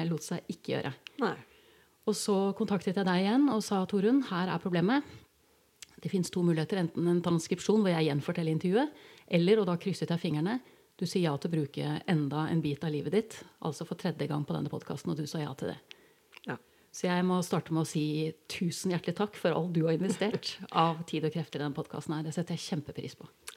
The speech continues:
Speaker 2: Jeg er jo veldig glad for å få en mulighet til å formidle mine tanker om, eh, hest og hestevelferd, så det går veldig fint.
Speaker 1: Ja, men så bra. Eh, der vi avsluttet i del en, så snakket vi om en av dine hjertesaker som handler om folks kunnskap om hest.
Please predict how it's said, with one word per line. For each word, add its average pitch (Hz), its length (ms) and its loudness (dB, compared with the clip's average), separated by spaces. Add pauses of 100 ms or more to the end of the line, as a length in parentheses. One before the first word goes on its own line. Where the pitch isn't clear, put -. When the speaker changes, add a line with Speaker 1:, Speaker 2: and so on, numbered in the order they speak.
(100)
Speaker 2:
Jeg 208 240 6
er 190 160 6
jo 202 80 8
veldig 190 240 6
glad 175 240 2
for 190 140 6
å 185 180 6
få 196 140 6
en 190 80 8
mulighet 160 240 6
til 175 80 4
å - 20 6
formidle 190 480 6
mine 190 240 8
tanker 202 400 6
om, 196 140 6 (180)
eh, 214 160 4
hest - 320 4
og 220 80 8
hestevelferd, 208 560 4
så - 240 2 (880)
det 196 220 2
går 262 160 6
veldig 208 160 6
fint. - 180 0
Speaker 1:
Ja, 175 160 0
men 170 80 -4
så - 140 -8
bra. - 100 -6 (880)
Eh, 262 160 6 (140)
der 226 180 8
vi 269 80 6
avsluttet 220 840 2
i 220 160 2 (160)
del 226 240 8
en, 254 260 4
så 240 140 2
snakket - 260 -2
vi 196 80 0
om 190 140 4
en 185 80 2
av 180 80 0
dine 180 160 4
hjertesaker 165 500 -4
som 180 160 2
handler 170 320 0
om 160 320 2
folks - 400 -6
kunnskap - 640 -4
om 139 80 -4
hest. - 380 -14